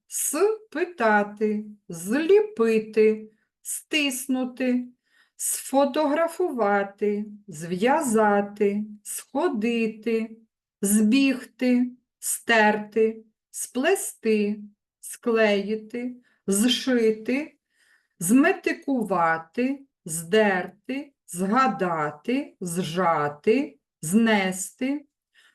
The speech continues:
зсунути, зцілити, зчепити.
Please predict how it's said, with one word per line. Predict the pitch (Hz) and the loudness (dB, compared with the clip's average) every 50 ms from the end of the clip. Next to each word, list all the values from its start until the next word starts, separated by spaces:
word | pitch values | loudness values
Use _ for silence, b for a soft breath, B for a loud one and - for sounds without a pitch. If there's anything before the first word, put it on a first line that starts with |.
| b - | b -2
зсунути, | 214 202 214 277 339 339 - - - 294 285 269 262 262 247 247 254 254 247 247 - - 269 254 254 262 254 - | 0 2 2 2 0 -2 -4 -6 -2 0 2 4 6 8 8 8 6 6 4 -2 -4 -4 -2 0 0 -2 -2 -6
зцілити, | 214 208 - - - - - 302 320 311 277 226 214 214 214 208 202 202 208 208 - 240 254 262 - - | -8 -8 -8 -10 -10 -6 -4 -2 -2 0 0 2 2 2 4 2 2 -2 -4 -8 -4 -4 -4 -4 -6 -10
зчепити. | 208 190 - 226 220 - - - - 277 262 247 247 - - 269 262 220 202 208 - - 147 135 131 143 - | -12 -8 -6 -6 -6 -6 -10 -6 -2 -2 -2 -2 -4 -4 -2 0 2 2 0 -2 -4 -6 -6 -4 -6 -8 -12